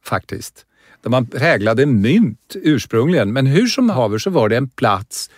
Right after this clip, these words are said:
där många möttes och gjorde saker tillsammans. Det var inte så att man satt en och en eller bara två, utan det här var en, det var en verkstad. Sen har ordet så att säga utvecklats med tiden och blivit den tolkning vi har nu.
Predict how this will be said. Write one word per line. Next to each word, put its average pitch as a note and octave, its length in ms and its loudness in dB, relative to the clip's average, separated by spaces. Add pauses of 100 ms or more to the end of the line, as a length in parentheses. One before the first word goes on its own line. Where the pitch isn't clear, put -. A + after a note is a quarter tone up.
(280)
där B2 120 2
många C3 420 4
möttes C#3 580 -2
och C3+ 60 0
gjorde A#2+ 360 0
saker G2+ 360 -4
tillsammans. C#3+ 680 -2
Det - 80 -8
var A#2 100 -2
inte A2+ 140 -6
så G#3 100 -2
att D3+ 160 -2
man B2+ 100 -2
satt G2+ 280 -4
en G#2 320 0
och F#2+ 140 0
en F3 460 0
eller G2 300 -2 (560)
bara A2 220 0
två, D#3 480 2
utan D3 220 -2
det D#3 60 0
här C#3 220 0
var B2 200 -2
en, C#3 200 -4 (140)
det G3 100 0
var B2+ 300 -2
en F3 200 0
verkstad. A2+ 720 -6
Sen C#3+ 360 0
har F#3 200 4
ordet A#2+ 460 0
så - 140 -8
att G#2 80 -4
säga A#2+ 140 -6
utvecklats B2 640 -6
med G#2 100 -4
tiden D3+ 300 0
och A2+ 80 0
blivit G#2+ 300 -2
den F#2 200 -2
tolkning F#2+ 580 -4 (420)
vi A2+ 100 0
har F#2+ 420 -4 (400)
nu. B2+ 580 2